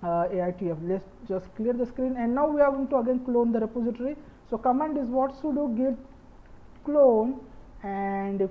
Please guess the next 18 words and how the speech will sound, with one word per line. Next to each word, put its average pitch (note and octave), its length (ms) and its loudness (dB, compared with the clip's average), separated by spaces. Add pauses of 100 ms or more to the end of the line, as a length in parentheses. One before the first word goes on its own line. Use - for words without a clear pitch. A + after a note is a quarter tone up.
I G3+ 340 -2 (280)
paste C4+ 360 4
link C4+ 280 0
and A#3 160 0
hit B3+ 180 0
enter, C4+ 320 2
it B3+ 160 -4
will B3 200 0
clone A#3 340 2
the A3 60 0
repository. F3+ 580 -4 (460)
So C4+ 480 6
inside C#4+ 480 2
that C4+ 380 4 (100)
we C#4 140 0
have A#3+ 460 0
simple B3 400 -2 (140)
text A#3 260 -4